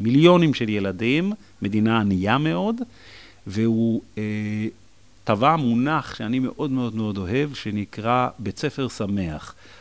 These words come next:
הספר נקרא מכתבים למחנך, וזה תרגום ש-, שתורגם לדעתי לפני עשור.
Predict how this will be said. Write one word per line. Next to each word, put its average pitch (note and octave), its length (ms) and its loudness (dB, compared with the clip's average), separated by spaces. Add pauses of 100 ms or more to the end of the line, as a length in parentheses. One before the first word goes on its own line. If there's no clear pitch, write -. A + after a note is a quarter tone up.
(140)
הספר G2 760 -2
נקרא A2+ 680 -2 (320)
מכתבים G#2+ 680 0
למחנך, F#2 840 -6 (400)
וזה F#2+ 240 -4
תרגום A2 640 2
ש-, - 120 -8 (1120)
שתורגם F#2 500 -8
לדעתי E2+ 380 -10
לפני F2 360 -8
עשור. C#3+ 600 0